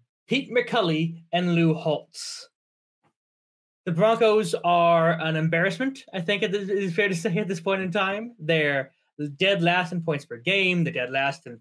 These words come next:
third down conversion percentage. They're last in a bunch of other things, or near. They're, I think, twenty-ninth currently in D V O A. They are just have been, they've been a disaster. And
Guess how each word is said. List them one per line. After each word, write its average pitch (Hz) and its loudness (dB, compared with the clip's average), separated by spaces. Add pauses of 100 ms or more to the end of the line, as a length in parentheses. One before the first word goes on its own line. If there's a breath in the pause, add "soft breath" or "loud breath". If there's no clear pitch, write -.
third 143 -8
down 139 -2
conversion 175 -2
percentage. 160 0
They're 131 -2
last 143 -4
in 127 -6
a 120 -10
bunch 175 0
of 165 -2
other 151 2
things, 143 -4
or 123 -4
near. 160 -4 (220 loud breath)
They're, 151 -2
I 143 -2
think, 170 -6
twenty-ninth 165 -2
currently 165 0
in 151 -4
D 147 0
V 143 -2
O 139 -2
A. 135 0
They 156 0
are 147 -2
just 139 -4
have 135 -10
been, 127 -6 (420)
they've 202 2
been 202 2
a 180 0
disaster. 160 -2 (400)
And 143 -4